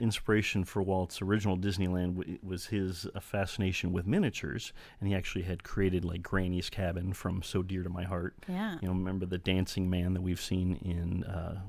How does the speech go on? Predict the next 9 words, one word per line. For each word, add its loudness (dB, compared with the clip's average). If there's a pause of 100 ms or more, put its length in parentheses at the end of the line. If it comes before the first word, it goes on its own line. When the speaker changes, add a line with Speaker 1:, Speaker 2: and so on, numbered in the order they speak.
(160)
Speaker 1:
One 2
Man's 0
Dream? -2
Speaker 2:
Mm-hmm. 2 (260)
Speaker 1:
He 0
was 2
gonna 6
have 4
those 6